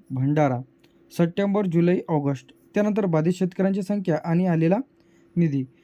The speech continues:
त्यानंतर आता चंद्रपूर, जे काही वर्धा आहे, चंद्रपूर आहे, भंडारा आहे, त्यानंतर येते धाराशिव, हिंगोली, छत्रपती संभाजीनगर. तर या जिल्ह्यांकरिता चोवीस कोटी त्रेसष्ट लाख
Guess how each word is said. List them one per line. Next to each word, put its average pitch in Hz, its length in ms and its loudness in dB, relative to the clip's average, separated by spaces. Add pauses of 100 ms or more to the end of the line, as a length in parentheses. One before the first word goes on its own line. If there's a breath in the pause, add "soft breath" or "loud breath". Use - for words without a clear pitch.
(280 soft breath)
त्यानंतर 254 340 4
आता 240 220 2
चंद्रपूर, 196 1000 0
जे 175 160 0
काही 233 160 2
वर्धा 180 360 4
आहे, 196 220 2
चंद्रपूर 185 560 0
आहे, 196 120 2
भंडारा 151 460 2
आहे, 160 220 0 (680 soft breath)
त्यानंतर 226 380 4
येते 226 200 2
धाराशिव, 185 680 0
हिंगोली, 170 580 2 (120)
छत्रपती 175 380 2
संभाजीनगर. 147 680 0 (600 soft breath)
तर 233 80 4
या 233 120 6
जिल्ह्यांकरिता 180 720 0 (760)
चोवीस 214 440 4
कोटी 208 360 -2
त्रेसष्ट 196 640 0
लाख 190 180 6